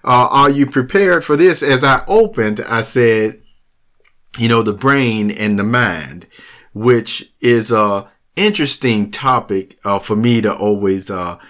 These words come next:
uh, talk about when different people know different things about the brain and mind. And, uh, also, you know, its capabilities.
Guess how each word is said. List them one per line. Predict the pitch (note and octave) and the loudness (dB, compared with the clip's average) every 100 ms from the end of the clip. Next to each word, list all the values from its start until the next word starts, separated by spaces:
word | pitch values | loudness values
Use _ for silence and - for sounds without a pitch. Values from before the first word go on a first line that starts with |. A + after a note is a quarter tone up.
| - _ - | -20 _ -6
uh, | G#2+ G#2 | -4 -4
talk | - D#3+ C#3+ | -2 0 0
about | A2+ G#2+ G2+ G2+ - | -2 0 -2 -2 -6
when | G#2 A2 G#2 | -6 -2 0
different | B2 D3+ C3+ A#2+ | 0 0 -2 -6
people | E3 D#3+ - G2+ F#2+ - _ _ - | -6 -8 -6 -6 -8 -14 _ _ -8
know | A2 A#2 A2+ G#2+ G#2 A#2 | -2 2 2 0 -2 -6
different | A2 B2 A#2 A2 | -2 0 0 -4
things | - A2 F#2+ F#2+ G2 - - - - | -4 -4 -2 -6 -8 -10 -14 -20 -10
about | G#2 F#2+ G2+ G2 G#2 | -6 -2 -2 -2 -6
the | G#2 | -6
brain | G#2 F#2+ F#2 F#2 F#2 G2+ - _ - | -4 -4 -4 -6 -10 -14 -20 _ -8
and | G2+ G2+ | -4 -2
mind. | G#2+ A2 F#2 F2 E2+ - | 0 -2 -4 -8 -12 -10
And, | G#2 G#2 G2+ F#2+ | -6 -4 -4 -4
uh, | G2+ F#2+ F#2 F2+ F2+ _ _ _ _ _ _ - | -4 -2 -4 -8 -12 _ _ _ _ _ _ -2
also, | B2+ B2+ C3 A#2 | 2 2 4 2
you | A2 A2+ | 2 -2
know, | G2+ F#2+ | -2 -4
its | G2+ | -4
capabilities. | - D3 B2 E3 C#3 F#2+ C2+ - | -2 -2 0 2 2 -2 -8 -10